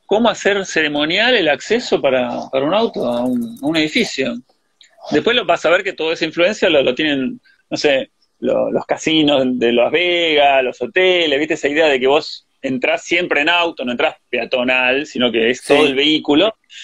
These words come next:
Speaker 1: Y bueno, el Johnson tiene eso, que vos entrás desde la calle, a-, eh,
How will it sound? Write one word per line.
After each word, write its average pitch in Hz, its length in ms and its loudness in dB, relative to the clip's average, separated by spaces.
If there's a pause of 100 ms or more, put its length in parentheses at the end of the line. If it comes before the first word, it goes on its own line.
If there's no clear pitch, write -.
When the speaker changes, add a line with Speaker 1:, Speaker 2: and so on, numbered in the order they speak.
(240)
Speaker 1:
Y 156 80 2
bueno, 180 160 4
el 135 80 -2
Johnson 208 360 -2
tiene 151 220 0
eso, 139 240 -6
que 117 140 0
vos 147 420 -2
entrás 123 560 0
desde 127 220 2
la 131 160 4
calle, 123 520 -2 (140)
a-, - 100 -4 (200)
eh, 98 340 -14